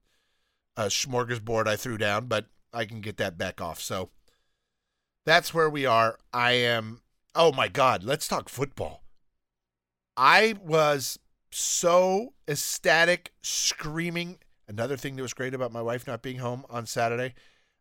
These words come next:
I was in the house watching the Alabama-Georgia game, S E C championship, going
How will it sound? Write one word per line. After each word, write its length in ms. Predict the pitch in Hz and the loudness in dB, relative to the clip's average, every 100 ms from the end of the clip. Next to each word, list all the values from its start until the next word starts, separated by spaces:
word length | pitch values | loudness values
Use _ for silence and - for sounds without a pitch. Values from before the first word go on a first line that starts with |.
| _ | _
I 140 | 113 143 | -2 -2
was 220 | 139 - | -2 -8
in 260 | - 139 | -6 -6
the 120 | 139 123 | -4 -4
house 480 | 123 117 110 - - _ _ _ 87 | 0 0 -2 -6 -14 _ _ _ -4
watching 460 | 104 123 143 127 | -2 0 -4 -6
the 180 | 120 107 | -8 -4
Alabama-Georgia 800 | 110 123 123 113 104 113 107 107 | -2 -2 -4 -6 -6 -6 -6 -6
game, 380 | 107 104 98 98 - _ _ _ | -8 -8 -8 -10 -18 _ _ _
S 220 | 120 113 143 | -6 -4 -6
E 80 | |
C 220 | 123 135 123 | -8 -8 -6
championship, 800 | 143 120 110 113 - 123 101 - _ _ _ - | -4 -4 -6 -8 -6 -6 -6 -12 _ _ _ -2
going 540 | 127 123 123 120 123 | 0 0 -2 -6 -10